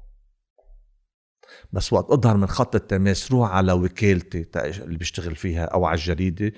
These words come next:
كنت حس إنه أنا ورايح بتنزل أزيفي علي. وضحت؟ بدأت بكلاشينكوف وانتهت بمدافع مية وخمسة وخمسين ومتين وأربعين هاون و وإلى ما هنالك.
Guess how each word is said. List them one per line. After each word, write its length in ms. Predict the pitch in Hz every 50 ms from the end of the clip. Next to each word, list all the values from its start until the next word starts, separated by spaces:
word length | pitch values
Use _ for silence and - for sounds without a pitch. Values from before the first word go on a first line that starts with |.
| - - - - - _ _ -
كنت 140 | 107 - -
حس 240 | 147 139 - -
إنه 160 | - 104 107 110
أنا 120 | 117 110
ورايح 220 | 107 101 113 107
بتنزل 440 | 98 95 - - 98 87 82 98 -
أزيفي 300 | 87 80 - 90 - 82
علي. 340 | 71 67 65 71 67 67 - - _ - - - _ _ _ _ _ _ _ _ _ _ _ _ _ _ _ _ _ _ _ _ _ _ _ _ _ -
وضحت؟ 260 | - - 87 98 110 - - _ _ _ _ _ _ _ _ _ _ _ _ _ _ _ _ _ _ _ _ _ -
بدأت 400 | - 95 107 120 117 120 98 98
بكلاشينكوف 840 | 82 80 87 - - 113 104 - 110 107 92 - - 131 127 - -
وانتهت 580 | 107 95 - - 120 95 92 101 98 90 - - - - _ _ _ _ _ _ _ _ _ _ _ _ -
بمدافع 1200 | - 90 92 92 92 90 90 90 90 90 95 101 92 85 104 107 98 - - 98 90 80 76 - _ _ _ _ _ -
مية 240 | 92 101 101 196
وخمسة 380 | 180 - - 101 87 - - 87
وخمسين 600 | 82 - - 87 82 - - 98 98 95 95 90
ومتين 420 | 85 85 85 - - 101 92 87
وأربعين 540 | 87 80 73 78 85 78 87 92 92 92 85
هاون 480 | 82 85 92 92 92 90 92 90 82 82
و 320 | 80 82 85 85 85 78 - _ _ _ _ _ _ _ _ - -
وإلى 260 | - - - 92 85
ما 160 | 80 80 76
هنالك. 520 | 78 82 78 82 80 76 80 - - -